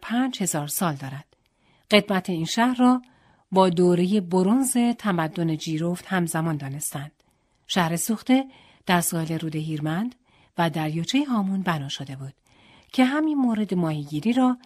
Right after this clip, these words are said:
به یکی از منابع درآمد اصلی مردم شهر تبدیل کرده است. طبق اطلاعات به دست آمده به وسیلهٔ باستانشناسان،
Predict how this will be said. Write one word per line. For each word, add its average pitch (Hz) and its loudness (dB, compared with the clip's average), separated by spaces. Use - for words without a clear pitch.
به 180 2
یکی 180 0
از 170 0
منابع 170 2
درآمد 185 0
اصلی 165 -4
مردم 143 -6
شهر 160 -4
تبدیل 190 -4
کرده 135 -10
است. - -14
طبق 311 2
اطلاعات 269 2
به 240 2
دست 170 0
آمده 160 0
به 165 -2
وسیلهٔ 156 -4
باستانشناسان، 240 0